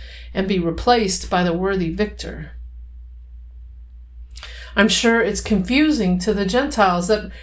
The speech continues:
not only are the loser, that not only are the losers in Rome's imperial theology, which is to say the Jewish people as a whole,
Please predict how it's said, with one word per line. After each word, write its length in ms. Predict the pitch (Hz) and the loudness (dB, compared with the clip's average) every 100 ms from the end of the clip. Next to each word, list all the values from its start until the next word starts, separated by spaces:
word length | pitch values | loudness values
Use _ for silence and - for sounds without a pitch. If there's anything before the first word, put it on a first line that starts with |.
| - 240 | -4 4
not 260 | 311 339 | 4 6
only 380 | 302 349 320 226 | 4 4 4 4
are 140 | 202 | 4
the 60 | 196 | 2
loser, 640 | 185 226 285 185 175 175 | 4 4 4 2 0 -2
that 360 | 190 190 220 196 | -8 6 6 8
not 260 | 240 285 - | 6 4 4
only 540 | 254 294 226 196 190 - - - | 2 4 2 2 -2 -6 -10 0
are 160 | 208 | 4
the 80 | 202 | 4
losers 560 | 190 220 269 262 240 233 | 4 4 2 2 2 4
in 180 | 196 190 | 4 4
Rome's 300 | 185 185 180 | 4 2 2
imperial 520 | 175 180 214 196 165 | 0 4 4 4 0
theology, 1000 | - 196 214 233 190 170 - 202 220 - | 0 4 4 4 2 -2 -2 -4 -4 -6
which 240 | 196 185 180 | -4 -2 0
is 200 | 175 - | -2 -2
to 100 | 185 | 0
say 220 | 170 165 | 0 0
the 100 | 170 | 0
Jewish 400 | 170 190 185 - | 2 2 2 -2
people 300 | 180 165 151 | -4 -4 -6
as 120 | 160 | -4
a 80 | 170 | -4
whole, 460 | - 202 170 165 | 2 4 4 0